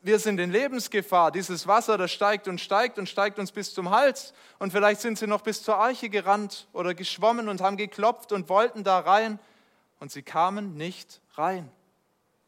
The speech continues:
Was für ein furchtbarer Tag in der Menschheitsgeschichte, wo die ganze Menschheit bis auf ein paar wenige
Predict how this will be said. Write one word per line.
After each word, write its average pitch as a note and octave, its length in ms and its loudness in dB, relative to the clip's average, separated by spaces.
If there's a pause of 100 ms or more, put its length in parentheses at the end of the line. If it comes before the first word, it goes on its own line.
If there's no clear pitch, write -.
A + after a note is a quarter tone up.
(1300)
Was F#3+ 300 -2
für - 240 -4
ein D#3+ 160 -4
furchtbarer E3+ 840 -4
Tag E3+ 320 -4
in E3 80 -12
der D3 100 -8
Menschheitsgeschichte, C3+ 1080 -14 (1300)
wo C3 80 -16
die C3+ 120 -12
ganze E3+ 320 -4
Menschheit E3+ 640 -6
bis D#3+ 180 -12
auf D3 180 -6
ein C#3+ 140 -8
paar C3 260 -8
wenige C#3 580 -12